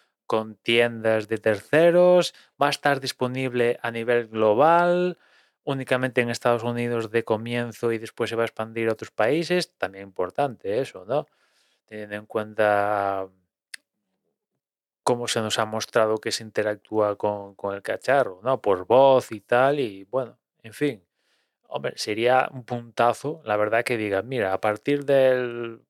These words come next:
por poner un día, del quince de noviembre, mm,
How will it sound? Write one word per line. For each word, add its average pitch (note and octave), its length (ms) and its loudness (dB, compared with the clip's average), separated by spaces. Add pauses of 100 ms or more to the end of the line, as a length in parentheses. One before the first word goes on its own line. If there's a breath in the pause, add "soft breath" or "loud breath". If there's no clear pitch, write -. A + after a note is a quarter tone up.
por G#2 120 -2
poner A#2+ 240 -2
un A2+ 100 -8
día, F#2+ 220 -8
del G2+ 300 -4
quince D3+ 360 0
de C#3+ 100 4
noviembre, G3 680 2 (160)
mm, C3 120 -16